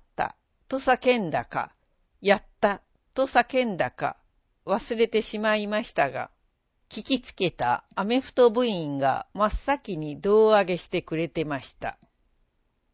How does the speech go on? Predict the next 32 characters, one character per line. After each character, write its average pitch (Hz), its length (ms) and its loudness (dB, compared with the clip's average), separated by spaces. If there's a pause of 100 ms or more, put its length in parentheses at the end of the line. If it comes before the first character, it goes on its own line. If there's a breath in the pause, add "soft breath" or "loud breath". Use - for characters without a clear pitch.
(160)
直 269 300 0
後、 147 300 -4
ガ 202 160 4
ラ 240 160 6
ケ 220 240 2
ー 214 80 0
か 202 140 0
ら 196 180 2
親 247 260 4
に 160 160 -4
電 165 320 -4
話。 151 180 -2 (1040)
普 254 200 -4
段 143 440 4
あ 196 120 -2
ま 226 120 0
り 220 140 0
人 254 380 2
を - 40 0
褒 277 160 -2
め 240 140 -4
た 147 180 0
り 135 360 -8
感 262 320 -2
情 269 240 0
的 254 280 -4
で 247 120 4
は 160 160 4
な 196 200 2
い 160 120 0
父 - 340 -10
が、 143 240 -6